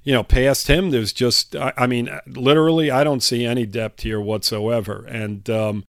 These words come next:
I know it's not a major, major position, you know, compared to some of these other positions we've talked about, but in regard to being light at a position, I think it's tight end, without a doubt.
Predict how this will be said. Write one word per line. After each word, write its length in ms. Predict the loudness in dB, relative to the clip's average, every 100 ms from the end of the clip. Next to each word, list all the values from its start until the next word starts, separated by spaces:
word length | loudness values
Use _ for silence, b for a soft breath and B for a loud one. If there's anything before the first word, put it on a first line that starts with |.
| _ _ -4
I 100 | 2
know 180 | 6 4
it's 180 | 4
not 200 | 2 2
a 120 | 2 2
major, 600 | -2 0 0 0 -2 -2
major 420 | -2 -2 -2 0
position, 840 | 2 2 0 -2 -2 -4 -6 -10
you 120 | -6 -4
know, 120 | -4
compared 480 | -6 -2 0 0 -2
to 60 |
some 220 | -4 -4 -6
of 60 |
these 160 | -6 -4
other 200 | -4 -2
positions 580 | -2 -2 -4 -4 -8 -8
we've 160 | -8
talked 340 | -4 -4 -4 -6
about, 360 | -6 -4 -6 -4
but 220 | -6 -6 B B B B B
in 180 | -4 -2
regard 540 | -4 0 2 4 2 0
to 380 | 2 2 0 -4
being 300 | -2 0 0
light 440 | 0 0 0 0 -4
at 140 | -6
a 60 | -4
position, 560 | -2 -2 -2 -2 -4
I 100 | -6
think 300 | -6 -8 -10
it's 240 | -12 -14 -6
tight 280 | -2 -2 -2
end, 280 | -4 -8 -12
without 340 | -8 -6 -6
a 40 | -6
doubt. 420 | -6 -6 -8